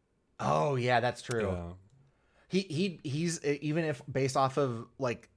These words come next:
Speaker 1: some behind the scenes stuff that we've seen with him,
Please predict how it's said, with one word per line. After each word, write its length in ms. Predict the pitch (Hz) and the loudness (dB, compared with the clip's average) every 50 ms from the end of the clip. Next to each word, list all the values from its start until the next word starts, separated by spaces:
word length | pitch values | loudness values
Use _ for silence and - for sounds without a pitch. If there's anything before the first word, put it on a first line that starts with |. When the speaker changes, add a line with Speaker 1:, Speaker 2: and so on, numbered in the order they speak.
| _ _ _ | _ _ _
Speaker 1:
some 200 | - - 139 131 | -8 -6 -4 -2
behind 320 | 120 113 95 127 127 120 113 | -2 -2 0 0 0 -2 -2
the 60 | 107 | -4
scenes 280 | - - 113 117 117 - | -6 -6 -6 -6 -4 0
stuff 220 | - 147 135 - | 2 2 2 2
that 120 | 165 143 | 2 0
we've 180 | 151 147 143 135 | 2 0 0 -2
seen 340 | - 160 160 160 156 160 160 | -2 -2 -2 -2 -2 -2 -2
with 140 | 165 160 143 | -2 -2 0
him, 280 | 170 175 175 175 175 | 0 0 0 0 -2